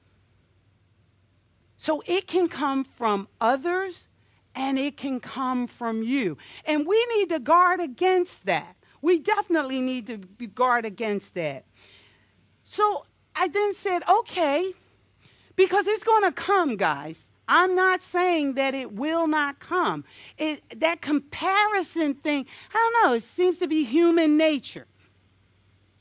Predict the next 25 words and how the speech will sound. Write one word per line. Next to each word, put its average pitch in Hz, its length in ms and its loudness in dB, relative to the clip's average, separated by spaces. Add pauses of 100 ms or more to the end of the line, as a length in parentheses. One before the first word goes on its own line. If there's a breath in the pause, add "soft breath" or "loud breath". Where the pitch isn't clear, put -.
(920)
To 349 160 2
be 320 160 4
looking 339 560 2
at 294 240 0
yourself 277 680 0
in 254 280 -4
light 285 340 2
of 240 300 0
someone 240 540 -4
else, 180 580 -8 (760)
in 285 280 2
light 320 360 6
of 269 200 2
somebody 269 760 2
else, 196 220 0
in 233 200 -6
light 294 280 2
of 254 140 -2
your 247 120 -8
situation, 277 840 -4 (240 loud breath)
in 269 160 -2
light 277 440 2
of 254 180 0
your 247 180 -6
circumstances. 202 1400 -4